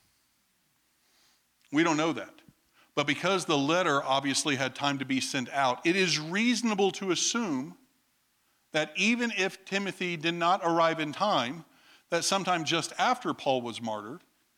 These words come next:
Timothy arrives in Rome with Mark and Paul's collection of scrolls and parchment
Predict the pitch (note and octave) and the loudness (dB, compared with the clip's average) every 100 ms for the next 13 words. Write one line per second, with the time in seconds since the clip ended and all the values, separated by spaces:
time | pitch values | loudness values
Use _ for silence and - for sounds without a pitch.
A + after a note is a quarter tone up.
0 | _ - E3 D3+ D#3+ C3+ B2+ C3 C3 C#3+ | _ -8 -4 -2 0 2 2 2 0 -2
1 | A#2+ A2+ A2+ A2+ D#3+ _ _ _ _ _ | -4 -4 -6 -8 -12 _ _ _ _ _
2 | _ _ _ A#2+ C#3 C#3+ A#2+ B2 - - | _ _ _ -10 -8 -6 -6 -6 -14 -20
3 | _ _ _ _ _ _ _ _ _ - | _ _ _ _ _ _ _ _ _ -8
4 | A#2 - B2 A#2 - A#2 A#2 - C#3 - | -8 -4 -4 -4 -8 -8 -8 -10 -10 -12
5 | - B2+ C3 E3+ F#3 - _ _ _ _ | -8 -6 -6 -8 -12 -18 _ _ _ _
6 | _ _ _ _ _ C#3 C#3 - B2+ - | _ _ _ _ _ -10 -8 -6 -6 -6
7 | C3 C3 | -14 -16